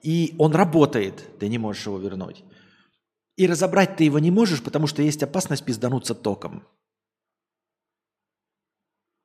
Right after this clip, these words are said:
Так вот, отвечая на вопрос про возможности Steam. Возможности Steam это, это, м, э, всё равно, что спрашивать: типа, "Константин, расскажи мне про двери".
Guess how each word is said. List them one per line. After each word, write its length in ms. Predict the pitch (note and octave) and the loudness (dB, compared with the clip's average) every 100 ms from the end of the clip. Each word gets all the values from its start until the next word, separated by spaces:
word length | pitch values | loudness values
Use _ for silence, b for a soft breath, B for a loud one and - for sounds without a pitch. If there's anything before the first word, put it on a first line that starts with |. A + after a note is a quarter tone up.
| _ _ _ _ b b b b b | _ _ _ _ b b b b b
Так 160 | C3+ C3+ | -6 0
вот, 140 | D#3+ | 2
отвечая 380 | A#2 D#3 D#3+ G3+ | 2 0 0 0
на 100 | F3+ | 0
вопрос 320 | F3+ F#3 E3+ | -2 0 -4
про 160 | - C#3 | -2 -2
возможности 540 | D3+ D#3+ C3+ B2 - | -2 -2 -2 -4 -8
Steam. 400 | B2+ - B2+ F#2+ - B B B | -12 -4 -4 -4 -12 B B B
Возможности 540 | B2+ F#3+ F#3 F3 - | -2 0 -2 -4 -8
Steam 340 | D#3+ B3+ G3+ | -8 -4 -6
это, 120 | C#3+ D3 | -4 -4
это, 880 | C#3 D3+ D3 D3+ C#3 C#3 C#3 C#3 C3+ | -2 -4 -2 0 0 0 0 -4 -8
м, 440 | B2+ B2+ B2+ C3+ | -12 -12 -12 -6
э, 340 | C3+ C3 A#2+ A#2+ | -4 -2 -4 -6
всё 160 | - | -4
равно, 140 | E3+ G3 | -4 -4
что 160 | - | -6
спрашивать: 460 | C3 D3 D3+ C3 A#2+ | -6 -4 -4 -6 -8
типа, 280 | A#2+ A#2 - B B B B _ _ _ _ F3 F3 | -6 -6 -8 B B B B _ _ _ _ -20 -18
"Константин, 460 | - D3+ F3+ F#3 F#3+ | -14 -10 -6 -4 -2
расскажи 340 | D#3 D#3 F3 | -2 -2 -2
мне 140 | A#3 G3 | -2 -2
про 180 | - C#3 | -2 -4
двери". 540 | A#2 B2 G#2 F#2 F#2+ | -2 0 0 -2 -12